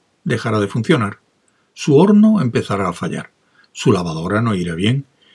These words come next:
El control de temperatura y humedad de sus casas quedará inutilizado en un caluroso día de verano. ¿Qué ocurrirá? Hizo una pausa en espera de una contestación,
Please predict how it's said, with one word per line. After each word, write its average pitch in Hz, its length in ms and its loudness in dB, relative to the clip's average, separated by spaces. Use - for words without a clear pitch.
El 143 100 0
control 156 380 2
de 151 80 2
temperatura 131 600 0
y 123 60 2
humedad 110 320 0
de 104 140 0
sus - 220 -6
casas 175 420 -2
quedará 143 360 0
inutilizado 160 640 0
en 156 80 0
un 156 100 -2
caluroso 151 560 -2
día 147 180 0
de 143 100 2
verano. 120 400 -2
¿Qué 107 220 4
ocurrirá? 90 680 -4
Hizo 135 280 2
una 101 200 0
pausa 127 360 0
en 113 100 -2
espera 120 380 -2
de 120 60 -2
una 117 140 -2
contestación, 107 720 -8